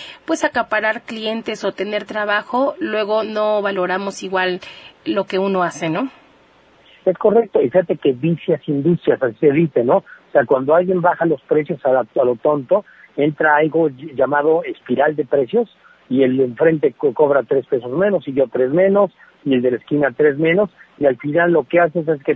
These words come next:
Speaker 2: todos pierdan, ¿no? Porque no logras ya dar un, un, un producto de calidad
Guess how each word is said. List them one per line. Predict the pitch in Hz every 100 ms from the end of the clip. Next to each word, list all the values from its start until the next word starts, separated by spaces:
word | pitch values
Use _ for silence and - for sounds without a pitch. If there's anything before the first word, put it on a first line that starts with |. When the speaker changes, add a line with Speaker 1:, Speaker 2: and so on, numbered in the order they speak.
| -
Speaker 2:
todos | 202 175 170 - -
pierdan, | 269 226 127
¿no? | 160 214 _ _ -
Porque | 117 139
no | 156 160
logras | 160 151 156 139
ya | 156 147
dar | 151 156 156 -
un, | 143 147 147 185
un, | 139 143 143 135 - _ -
un | 147 151
producto | 147 151 143 147
de | 123
calidad | 139 147 151 170